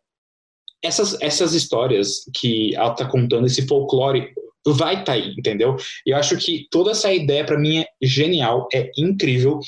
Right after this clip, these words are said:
E, por fim, composições. Que composições, assim, Taylor sempre foi uma puta de uma compositora incrível, com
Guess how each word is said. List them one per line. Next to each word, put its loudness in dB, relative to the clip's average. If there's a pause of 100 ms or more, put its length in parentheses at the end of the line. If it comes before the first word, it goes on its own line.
(220)
E, 0
por 2
fim, 0 (400)
composições. 0 (100)
Que 0
composições, 2
assim, 2
Taylor 4
sempre -2
foi 0
uma 2 (100)
puta 2
de 4
uma 2
compositora 2 (160)
incrível, 2 (460)
com 2